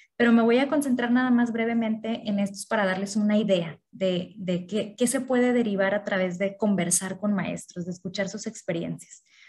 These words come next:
Entonces, eh, ya que los profesores están estudiando, hay una serie de elementos que definen el éxito académico en su trayecto.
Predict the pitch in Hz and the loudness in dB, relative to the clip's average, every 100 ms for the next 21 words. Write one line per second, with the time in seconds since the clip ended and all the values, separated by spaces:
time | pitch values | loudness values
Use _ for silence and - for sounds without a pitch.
0 | _ - 262 294 285 311 - - 277 277 | _ -2 2 2 0 -2 -4 0 2 2
1 | - 226 294 302 359 349 320 269 254 269 | 0 2 2 2 0 0 -4 -6 -4 -4
2 | 277 269 254 254 - 254 247 226 220 220 | -4 0 2 2 0 2 4 4 2 0
3 | - 233 247 254 254 247 240 247 - 214 | -2 4 4 4 0 -2 0 0 -2 -2
4 | 208 208 202 226 247 247 202 196 - 208 | -2 0 0 4 4 4 -2 -4 -6 -2
5 | 202 202 202 220 226 202 196 - - 226 | -2 -2 0 2 2 0 -2 -6 -6 -6
6 | - 196 185 196 196 220 220 214 202 196 | -4 -4 -2 -2 -4 -6 -4 -4 -4 -4
7 | 196 196 285 - | -2 0 -2 -4